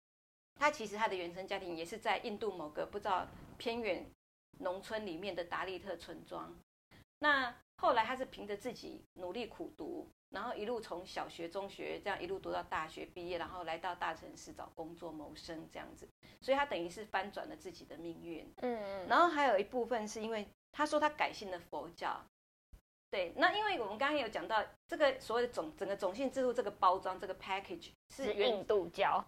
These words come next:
Speaker 1: 是源自于印度教，所以他认为说我改信了佛教，
Speaker 2: 对。
Speaker 1: 我就跟你的种姓没有关系的。
Speaker 2: 因为佛教众生平等啊。
Speaker 1: 对啊，所以你就不要拿你那一套种姓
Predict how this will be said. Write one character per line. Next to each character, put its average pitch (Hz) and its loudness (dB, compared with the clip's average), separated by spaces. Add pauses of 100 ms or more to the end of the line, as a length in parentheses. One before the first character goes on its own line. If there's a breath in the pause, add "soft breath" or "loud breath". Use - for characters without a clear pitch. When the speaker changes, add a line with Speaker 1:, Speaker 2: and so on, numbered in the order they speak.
(120)
Speaker 1:
是 381 2
源 214 4
自 240 -6
于 190 -4
印 208 -2
度 208 2
教， 196 4
所 320 4
以 311 8
他 330 8
认 339 10
为 226 4
说 262 10
我 202 6
改 185 6
信 - 2
了 214 4
佛 180 6
教， 214 6
Speaker 2:
对。 180 6
Speaker 1:
我 185 4
就 240 2
跟 247 4
你 208 -2
的 180 -2
种 165 -6
姓 196 -6
没 185 -4
有 160 -2
关 160 -2
系 156 -8
的。 - -4
Speaker 2:
因 285 2
为 320 0
佛 214 4
教 285 6
众 269 4
生 247 2
平 202 -2
等 170 2
啊。 - -6
Speaker 1:
对 220 6
啊， 190 6
所 311 0
以 330 6
你 247 2
就 285 2
不 294 -6
要 262 6
拿 226 4
你 208 -2
那 220 -2
一 - -4
套 214 0
种 208 -4
姓 196 -8